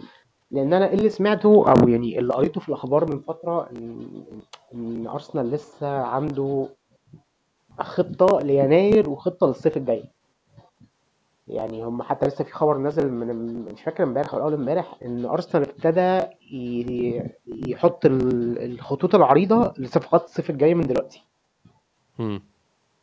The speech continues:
Speaker 2: مم.
Speaker 1: طبعا، والكلام هيبقى طبعا الخناقة في السيزون الجاي معروفة دلوقتي، من دلوقتي على إيفان ف-، إيفان فيركسون بتاع، آه، بتاع
Speaker 2: برايتون.
Speaker 1: برايتون.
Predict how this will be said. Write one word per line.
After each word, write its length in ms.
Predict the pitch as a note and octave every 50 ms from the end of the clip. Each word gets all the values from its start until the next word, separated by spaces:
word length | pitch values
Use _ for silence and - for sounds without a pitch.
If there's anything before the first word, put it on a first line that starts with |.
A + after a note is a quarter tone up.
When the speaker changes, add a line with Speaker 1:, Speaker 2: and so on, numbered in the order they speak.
| - - - _ _
Speaker 2:
مم. 160 | - G#2 G2+ - - - - - - - - -
Speaker 1:
طبعا، 380 | - D3 D#3 E3 D#3 D#3 D#3 C#3+
والكلام 960 | B2+ C3 C3 B2+ C3 C3 C3 C3 C3 - - C#3 D3 D#3 F3 E3 D#3+ D#3+ D3
هيبقى 420 | B2+ - B2+ B2 - - C3 B2
طبعا 260 | A#2+ - D3 D#3+ D#3 C#3+
الخناقة 380 | C3+ - - - C3 C#3+ D3+
في 120 | C#3 - C#3+
السيزون 500 | C3 B2+ A#2 - - - D3+ D3+ D#3+ D#3
الجاي 260 | D3 C3 D3 D#3+ E3+
معروفة 320 | D#3+ C#3 B2+ D3 - D#3+
دلوقتي، 260 | C#3 C#3+ C#3+ - D#3
من 200 | C#3 C3 B2 B2+
دلوقتي 260 | A#2+ B2+ D3 E3 - E3
على 120 | B2+ A2
إيفان 300 | A#2 C3 D#3 C#3+ C#3+ C3
ف-، 100 | - -
إيفان 500 | A#2+ G#2+ A2 - - - C3+ C#3+ C#3+ B2+
فيركسون 440 | B2+ C3 B2+ - - - - G2 G2
بتاع، 500 | G2 - A2+ A2 G#2+ G#2 G#2 G#2+ B2 - - - - - A2 G#2 - - - _ _
آه، 380 | - A2 A2 A2 A2+ A2 G#2+ A2 A2+ - - - -
بتاع 200 | A2+ A2 A2+ A2+
Speaker 2:
برايتون. 140 | A#2 - A#2+
Speaker 1:
برايتون. 200 | G#2+ - - -